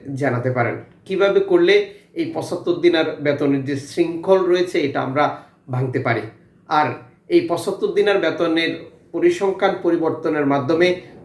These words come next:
ভাগ্য বদলাবে কয়েক হাজার ক্লিনিং কোম্পানির বাংলাদেশির, যারা দিনের পর দিন, মাসের পর মাস দিন গুনছে, প্রহর গুনছে, কিন্তু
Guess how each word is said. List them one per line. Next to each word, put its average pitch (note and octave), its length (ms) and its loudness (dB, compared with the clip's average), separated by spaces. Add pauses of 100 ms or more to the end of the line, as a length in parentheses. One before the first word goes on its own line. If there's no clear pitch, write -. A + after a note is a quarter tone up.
ভাগ্য D3 320 -4
বদলাবে D#3 560 2 (480)
কয়েক D#3 260 0 (100)
হাজার E3 340 2 (340)
ক্লিনিং D3+ 360 -2
কোম্পানির C3 500 -2 (140)
বাংলাদেশির, A#2+ 680 -6 (260)
যারা D3 460 2 (160)
দিনের F3 340 6
পর D3+ 280 0
দিন, F3+ 300 4 (280)
মাসের C3 380 -6
পর D#3 160 -4
মাস C#3+ 400 -2 (380)
দিন D3 260 -2
গুনছে, D#3+ 360 0
প্রহর C#3+ 340 0
গুনছে, D#3 440 0 (280)
কিন্তু D3 520 -2